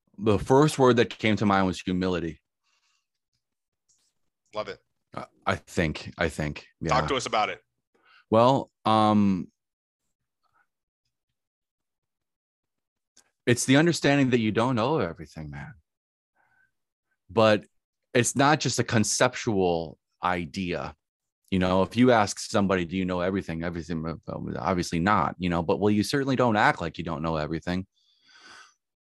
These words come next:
Speaker 1: However, there's also the issues of insecurity that exists within people, which very often is the fuel behind why they will be resistant to change.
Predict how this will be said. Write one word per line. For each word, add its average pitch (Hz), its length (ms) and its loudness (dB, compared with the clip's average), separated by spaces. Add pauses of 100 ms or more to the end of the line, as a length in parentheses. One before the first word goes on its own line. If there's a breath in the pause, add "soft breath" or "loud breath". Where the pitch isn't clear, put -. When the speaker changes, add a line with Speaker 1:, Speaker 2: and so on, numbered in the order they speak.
(1500)
Speaker 1:
However, 113 680 4 (1160)
there's 117 240 4
also 131 320 4
the 113 160 6
issues 104 240 0
of 98 100 0
insecurity 98 840 -2 (680)
that 92 100 -2
exists 87 340 -2
within 80 220 -4
people, 78 400 -8 (840 loud breath)
which 95 180 2
very 110 320 6
often 107 340 4
is 92 140 2
the 95 100 0
fuel 104 380 2
behind 92 560 0
why 92 300 0
they 95 120 0
will 92 140 0
be 95 160 -4
resistant 87 720 -6 (120)
to - 100 -8
change. 80 680 -2